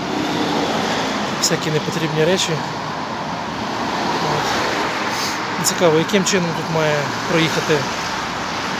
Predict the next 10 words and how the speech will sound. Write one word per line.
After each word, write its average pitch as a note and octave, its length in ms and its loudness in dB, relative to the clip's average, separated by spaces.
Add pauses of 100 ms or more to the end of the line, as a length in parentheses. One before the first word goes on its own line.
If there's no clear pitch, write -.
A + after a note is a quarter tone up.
(240)
коляска F3 420 4 (640)
з - 40 -2
дитиною, D#3+ 520 2 (880)
чи F3+ 100 4 (440)
людина D#3+ 340 4
з D3 120 2
обмеженими D#3 560 2 (240)
можливостями, E3 680 4 (1000)
чи F3+ 60 2
взагалі D#3+ 420 6